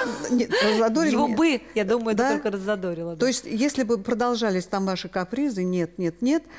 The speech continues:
Speaker 1: он не мог бы встать, развернуться и уйти. Ему нужно было все равно каким-то образом
Speaker 2: Я думаю, да, абсолютно, добиться того, что он, он мог бы встать и уйти, но это был бы ход с его
Speaker 1: Мгм.
Speaker 2: стороны, чтобы я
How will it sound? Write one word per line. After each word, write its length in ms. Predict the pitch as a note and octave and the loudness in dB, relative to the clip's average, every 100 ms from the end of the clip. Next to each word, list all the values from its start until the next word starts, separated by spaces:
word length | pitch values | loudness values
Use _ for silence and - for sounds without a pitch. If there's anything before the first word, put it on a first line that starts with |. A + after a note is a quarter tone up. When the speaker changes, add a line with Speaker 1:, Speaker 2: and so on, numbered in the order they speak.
| - | -6
Speaker 1:
он 180 | G#3+ A#3 | 0 2
не 80 | B3 | 4
мог 240 | D4+ D#4 | 4 2
бы 100 | F#3+ | 0
встать, 460 | - - - D#4+ A#3 | -4 -6 -2 -2 -2
развернуться 600 | F#3 F#3 G3+ B3+ C4+ A3+ | -2 -2 0 0 -2 -4
и 20 | |
уйти. 240 | A3 - F3+ | -4 -4 -4
Ему 180 | F#3 G#3+ | 0 0
нужно 280 | C4+ B3 G3+ | 0 0 -2
было 140 | G3 | -2
все 160 | F#3 G3+ | -2 -4
равно 320 | G3+ A3+ C#4 - - - | -2 -2 -4 -6 -20 -10
каким-то 440 | - F#3+ A#3 - A3+ | -8 -2 -2 0 0
образом 480 | A#3+ C4 C#4 F#3 | 2 2 2 0
Speaker 2:
Я 60 | - | 0
думаю, 240 | F3+ E3+ | -2 -4
да, 80 | F3+ | -4
абсолютно, 580 | F3 - G3+ F#3 E3 E3 | -4 -2 -2 -4 -6 -6
добиться 440 | D#3+ F3+ E3+ - - | -2 -2 -2 -8 -4
того, 200 | F#3+ F3+ | -4 -4
что 220 | - F3 | -6 -8
он, 180 | E3 D#3+ - - - | -8 -12 -20 -8 -2
он 120 | G#3+ | 2
мог 160 | B3 | 2
бы 100 | G#3 | 0
встать 320 | A#3 B3 A#3 A3+ | 0 0 -2 -2
и 40 | |
уйти, 280 | A3 - F4 | -4 -2 -2
но 80 | C4 | 0
это 220 | G3+ G#3 | 0 0
был 180 | G#3 G3+ | -2 0
бы 340 | G#3+ G3 F#3 | 2 2 0
ход 380 | - A3+ G#3 - - - | -2 -4 -4 -8 -20 -16
с 140 | - | -10
его 120 | F3 F3 | -6 -4
Speaker 1:
Мгм. 100 | A3 | -2
Speaker 2:
стороны, 300 | F3+ E3+ E3 | -2 -2 -6
чтобы 260 | - F3 | -6 -2
я 180 | F#3+ | 0